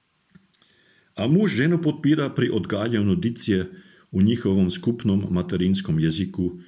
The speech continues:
i vjeri preocev, onda je moguća neograničena srića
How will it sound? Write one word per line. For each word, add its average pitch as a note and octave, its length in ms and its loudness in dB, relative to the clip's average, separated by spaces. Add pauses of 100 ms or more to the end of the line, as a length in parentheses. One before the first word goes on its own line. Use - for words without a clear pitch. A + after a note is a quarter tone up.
(480)
i C3+ 300 0
vjeri F#2 460 0
preocev, F2+ 600 -4 (1200)
onda G#2+ 380 0
je F2+ 140 2
moguća D#2+ 600 -2 (100)
neograničena E2 1040 -2
srića E2+ 480 -4